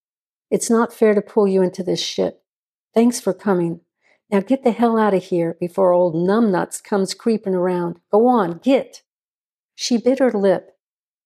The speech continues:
"Take care of yourself, Greg." "Yeah, fat chance.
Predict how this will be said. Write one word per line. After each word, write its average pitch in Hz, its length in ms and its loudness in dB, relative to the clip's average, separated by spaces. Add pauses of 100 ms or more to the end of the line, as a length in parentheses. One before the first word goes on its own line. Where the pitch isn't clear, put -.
(320)
"Take 220 260 -6
care 240 260 -4
of 240 120 -4
yourself, 202 500 -2
Greg." 180 420 -2 (680)
"Yeah, 185 340 2
fat 170 500 -4
chance. 185 600 -4